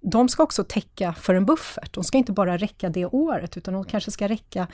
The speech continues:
ett kvartal till eller längre tills du får nästa gig. Eh, du ska ha råd att göra pensionsavsättning och annat som folk inte tänker på.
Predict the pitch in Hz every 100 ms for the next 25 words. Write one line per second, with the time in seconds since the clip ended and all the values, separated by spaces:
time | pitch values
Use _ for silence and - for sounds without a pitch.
0 | - - - 214 - 214 208 175 - 277
1 | 226 190 185 247 311 175 165 202 - 190
2 | 185 175 175 170 - 190 - - - -
3 | - - - _ 185 180 180 - 208 196
4 | 214 196 196 190 180 - 190 196 190 185
5 | - 180 - 190 185 185 180 180 208 240
6 | 165 - - - - - 214 208 196 196
7 | 185 185 294 302 226 - -